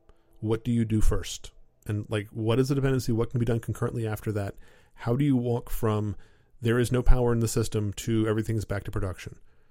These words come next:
One organization. And the Kubernetes model really helps you define things as code so you can say, Hey, "No, no, no, this require-, this requires that, and this requires this," and you can then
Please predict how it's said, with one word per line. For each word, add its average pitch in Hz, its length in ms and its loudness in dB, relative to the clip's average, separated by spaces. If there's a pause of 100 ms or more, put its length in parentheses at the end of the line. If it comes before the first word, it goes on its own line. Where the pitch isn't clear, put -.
(140)
One 117 160 0
organization. 101 560 -4 (420)
And 113 260 -2
the 113 80 -2
Kubernetes 135 400 2
model 120 280 0
really 113 380 0
helps - 400 -6
you 110 360 0 (400)
define 120 480 0
things 117 320 -4
as 98 140 -4
code 160 340 4
so - 100 -4
you 113 80 2
can 117 100 0
say, 170 260 0
Hey, 131 360 0 (420)
"No, 151 120 4
no, 185 160 6
no, 101 80 2
this 117 260 4
require-, - 380 2
this 131 280 0
requires 180 280 0
that, 110 300 -2
and 110 120 -4
this 104 160 -2
requires 143 420 0
this," 104 380 0 (320)
and 113 220 0
you 110 80 0
can 113 240 0
then 110 380 2